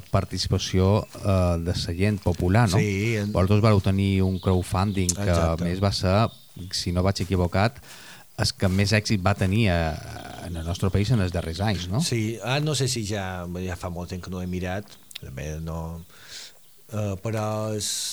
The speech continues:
Speaker 2: fins fa tres anys, crec que encara amb el jaciment espanyol que havia aconseguit més d'un mes amb un micromecenatge. I he de dir que, eh, els oficials, en quin sentit,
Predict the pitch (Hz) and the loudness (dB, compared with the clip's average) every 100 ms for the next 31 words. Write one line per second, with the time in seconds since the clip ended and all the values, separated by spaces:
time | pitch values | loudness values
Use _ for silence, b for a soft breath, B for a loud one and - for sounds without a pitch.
0 | - - 101 95 98 98 95 - 101 90 | -8 -8 -6 -4 -4 -4 -6 -6 -6 -6
1 | 85 95 151 156 - - 95 92 113 156 | -6 -6 -6 -6 -8 -10 -8 -8 -6 -6
2 | 147 120 104 104 101 101 95 92 92 90 | -4 -4 -4 -6 -6 -6 -6 -4 -6 -8
3 | 92 92 - 92 90 80 87 147 151 135 | -8 -10 -8 -8 -6 -8 -8 -10 -8 -10
4 | - 101 92 90 95 87 87 117 143 131 | -8 -8 -6 -6 -6 -6 -6 -6 -6 -6
5 | 107 98 - 92 117 123 104 B B B | -6 -8 -8 -8 -8 -8 -10 B B B
6 | B B 117 113 107 104 110 143 190 - | B B -2 0 0 0 0 -2 -4 -10
7 | - - 113 101 95 95 - 95 95 92 | -20 -8 -2 -2 0 -4 -6 -6 -4 -4
8 | - - - - 98 98 92 90 139 160 | -6 -14 -18 -6 -4 -2 -2 -2 0 0
9 | 92 85 - - - 107 110 120 113 127 | -2 -6 -14 -12 -2 0 2 2 2 0
10 | 113 117 98 | 0 -2 -4